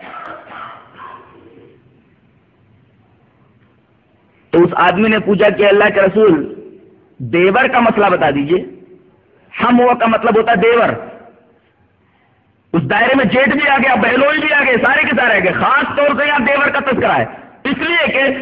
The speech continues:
مشترکہ رہائش کے اندر ش-،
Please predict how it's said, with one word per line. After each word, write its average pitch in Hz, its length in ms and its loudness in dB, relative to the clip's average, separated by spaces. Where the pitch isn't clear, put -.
مشترکہ 262 580 -2
رہائش 269 440 -2
کے 233 80 -2
اندر 240 340 0
ش-، - 260 -10